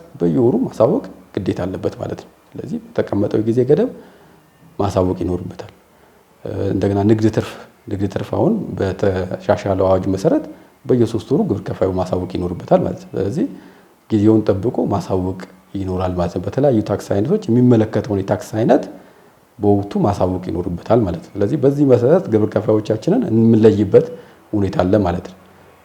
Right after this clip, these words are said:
በወቅቱ የሚያሳውቁ ግብር ከፋዮች አሉ፣ እንደገና ዘግይተው የሚያሳውቁ አሉ፣ እንደገና የማያሳውቁ ግብር ከፋዮች አሉ። በዚህ መሰረት የግብር ከፋዮቻችንን ህግ ተገኝነት ደረጃ እየለየን የምንሄድበት ስለሆነ ግብር ከፋዩ ይሄንን አውቆ ምናልባት ቀስቃሽ ሳያስፈልገው፣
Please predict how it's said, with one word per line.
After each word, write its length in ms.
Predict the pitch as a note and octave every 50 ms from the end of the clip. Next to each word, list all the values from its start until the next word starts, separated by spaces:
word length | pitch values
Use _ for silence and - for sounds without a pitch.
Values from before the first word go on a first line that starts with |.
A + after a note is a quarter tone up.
| _ -
በወቅቱ 260 | G2 G2+ F#2+ - -
የሚያሳውቁ 440 | G#2 G#2 G2+ F#2+ G2+ G#2 G#2 - -
ግብር 180 | - A2+ A2+
ከፋዮች 380 | - C3 A#2+ B2+ C#3+ C#3+ C3+ - -
አሉ፣ 200 | C#3 C3+ C3+ C#3 C#3+ C#3+ C#3+
እንደገና 340 | - - - - - - F#3+
ዘግይተው 340 | F#2 F2+ G2+ - G#2+ G#2 G#2
የሚያሳውቁ 460 | G2+ G#2+ A2 A2 - A#2 A#2+ B2+ C3+ -
አሉ፣ 140 | C3 C3 C3+ C3+
እንደገና 360 | - G2+ G2 G2 G2 A2 C#3+
የማያሳውቁ 560 | - - A#2 A2+ A2+ A2 - - G#2 G2 F#2
ግብር 160 | - F2+ - -
ከፋዮች 320 | - B2 - C#3 D3+ -
አሉ። 140 | - F#2 F2+ - - - - - - - - - _
በዚህ 240 | - A2+ A2 G#2+ A#2 A2+
መሰረት 340 | G#2+ G#2 - A#2+ G3 - - B2
የግብር 580 | G#2+ G2 G2+ G2+ G2 G2 F#2+ - - - G#2+ G2+
ከፋዮቻችንን 840 | - - G2 F#2+ - G2 F#2 - - F#2+ F#2 - - - G#2 A#2+ -
ህግ 180 | - - G2+ F#2+ G2
ተገኝነት 420 | - - F#2+ F#2 F#2+ F#2+ F#2+ F#2
ደረጃ 240 | F2 F#2 G2 G2 G3+ B3+
እየለየን 480 | C4 D3 G#2+ G2+ F2+ F#2 F#2 F#2 F#2 F2 - - - - - - _
የምንሄድበት 580 | - G2+ G2 G2 G2 F#2+ G2 G2 F2+ - G2
ስለሆነ 280 | - - - A2 C3+ F3+ D3+
ግብር 220 | B2 G#2+ G2+ A2+
ከፋዩ 320 | - B2 A2+ - D3+ E3+ G3
ይሄንን 320 | F3 A#2 G#2 A2 A2+ A2 A2
አውቆ 200 | A2 A#2 - - - E4 F4 - - - - - - - - _ _ _ _ _ -
ምናልባት 360 | G2 G2 F#2+ F#2 F#2+ F#2+ F#2+ -
ቀስቃሽ 380 | - - - - - - G2+ G2
ሳያስፈልገው፣ 760 | - - F#2+ G2 G2+ - - - G#2 G#2 G#2+ G#2+ G2+ G#2+ G#2